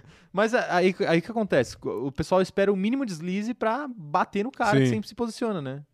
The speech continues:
Speaker 2: Ah, mas eu acho, eu acho que não vai ser o caso dessa vez, não.
Speaker 1: É.
Speaker 2: Até porque,
Speaker 1: Ele vai fazer o quê, né?
Speaker 2: convenhamos, é muito injusto, né? Você quer que ele cobre o chefe dele?
Speaker 1: É, não, não vai fazer nada.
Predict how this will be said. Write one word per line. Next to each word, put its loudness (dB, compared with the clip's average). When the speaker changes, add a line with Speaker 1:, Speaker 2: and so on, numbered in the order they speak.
Speaker 2:
Ah, -2
mas 6
eu 6
acho, 2
eu -4
acho -2
que -10
não -4
vai 0
ser -4
o -6
caso 0
dessa -2
vez, -2
não. -6
Speaker 1:
É. -6
Speaker 2:
Até 0
porque, 2
Speaker 1:
Ele 2
vai 0
fazer 0
o 2
quê, 0
né? 2
Speaker 2:
convenhamos, 4
é 2
muito 0
injusto, 0
né? 0
Você -8
quer 6
que 6
ele 6
cobre 4
o 0
chefe 2
dele? 0
Speaker 1:
É, 4
não, 4
não -8
vai -6
fazer -8
nada. -6